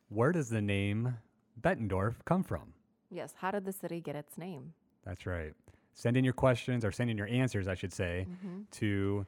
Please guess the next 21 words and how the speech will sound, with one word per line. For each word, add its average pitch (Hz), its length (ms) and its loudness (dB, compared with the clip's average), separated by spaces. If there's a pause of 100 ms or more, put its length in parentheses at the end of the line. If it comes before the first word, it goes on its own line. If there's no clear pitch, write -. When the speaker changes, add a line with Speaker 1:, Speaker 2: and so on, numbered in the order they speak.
(340)
Speaker 1:
the 98 60 -6
square 117 500 6
at 107 280 2
iowaleague 98 480 2
dot 90 320 2
org, 87 340 0 (280)
or 95 80 0
you 90 80 0
can 87 120 -6
call 98 280 6
those 95 280 4
in, 110 480 2 (240)
send 104 220 4
Speaker 2:
Or - 20 6
Speaker 1:
them 101 120 6
in 104 160 8
via 101 180 4
Twitter 107 400 4
or 85 80 0
Facebook. 127 680 2
Speaker 2:
Yep. 175 220 -6